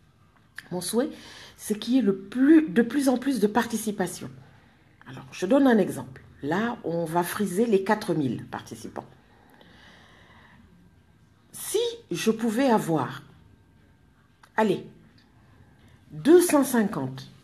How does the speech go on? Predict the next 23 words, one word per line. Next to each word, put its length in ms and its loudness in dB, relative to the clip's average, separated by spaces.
voire 540 -4
quatre 260 -2
cents, 440 2
euh, 1500 -4
clics, 400 -4
quatre 160 -2
cents 260 0
likes, 560 2
ce 140 -10
serait 220 -6
fantastique. 680 -6
C'est 120 -2
ça, 340 2
en 60 4
fait, 260 -2
l'idée. 500 0
C'est, 240 -4
c'est 200 -4
ce 160 -2
que 160 -2
je, 240 4
je 140 0
veux. 200 -6